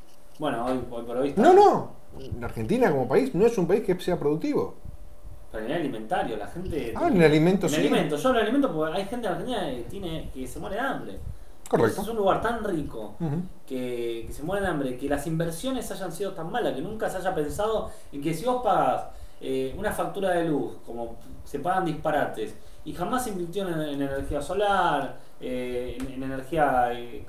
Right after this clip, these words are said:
Speaker 1: ecológica, ¿no? No sé, la, la que quieras, eh, y seguís pagando. Si mirá si se hubiese invertido en, en esa clase de energía y vos dejabas de pagar lo que pagabas de servicio de luz, podías comer,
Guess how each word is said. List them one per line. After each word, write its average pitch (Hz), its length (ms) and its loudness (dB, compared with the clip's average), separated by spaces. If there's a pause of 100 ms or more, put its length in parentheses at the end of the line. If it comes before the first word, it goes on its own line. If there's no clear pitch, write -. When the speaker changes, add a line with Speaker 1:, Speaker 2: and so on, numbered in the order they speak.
Speaker 1:
ecológica, 139 600 0
¿no? 139 240 -4
No 139 100 -4
sé, 117 300 -8 (300)
la, 117 100 -4
la 117 180 0
que 127 100 -2
quieras, 170 340 0 (400)
eh, 113 500 -4 (880)
y 131 80 -8
seguís 214 280 -2
pagando. 185 280 2
Si 160 200 0
mirá 226 200 2
si 233 240 -2
se 165 160 -2
hubiese 180 220 -2
invertido 160 360 0
en, 165 60 -2
en 160 100 -2
esa 165 220 -2
clase 165 240 -2
de 151 60 0
energía 143 600 -4 (420)
y 127 80 -4
vos 165 280 0 (580)
dejabas 185 400 4
de - 20 2
pagar 160 220 2
lo 156 100 0
que 135 60 -2
pagabas 147 300 0
de 127 80 -2
servicio 147 380 -6
de 143 60 -4
luz, 220 320 -4 (800)
podías 143 300 2
comer, 113 240 -8